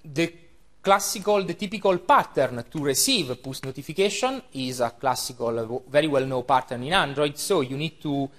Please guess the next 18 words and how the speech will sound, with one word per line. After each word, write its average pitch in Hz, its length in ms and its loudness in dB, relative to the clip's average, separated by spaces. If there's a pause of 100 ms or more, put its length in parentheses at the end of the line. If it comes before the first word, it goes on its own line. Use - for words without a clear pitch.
(140)
create 170 360 0
a 131 40 0
broadcast 135 540 -2
receiver 214 440 -2
because 123 440 -6
the 120 240 -4 (120)
Android 165 840 0
system, 233 720 -2 (420)
basically 170 420 0
every 185 220 0
time 170 260 2
it 156 160 -10
receives 151 440 -4
a 120 80 -2
particular 143 520 -4
notification, 196 800 -2 (540)
wake 185 380 2
up 135 480 2